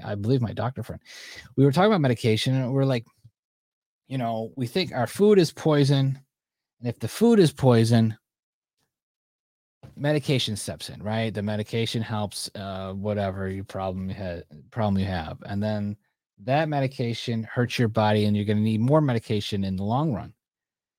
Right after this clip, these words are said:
So it's just a vicious cycle that's going on in this world.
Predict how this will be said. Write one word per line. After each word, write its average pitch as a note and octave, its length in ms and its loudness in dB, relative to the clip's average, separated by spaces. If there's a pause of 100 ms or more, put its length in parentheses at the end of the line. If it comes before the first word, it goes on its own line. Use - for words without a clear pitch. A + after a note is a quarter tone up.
(180)
So C#3+ 260 2
it's C3+ 160 -4
just F#3 180 -4
a D3+ 60 -2
vicious E3+ 440 0
cycle D3+ 560 -6
that's B2 200 -10
going A#2 300 -8
on F#2+ 220 -12
in G2+ 80 -10
this - 180 -14
world. D#3 340 -14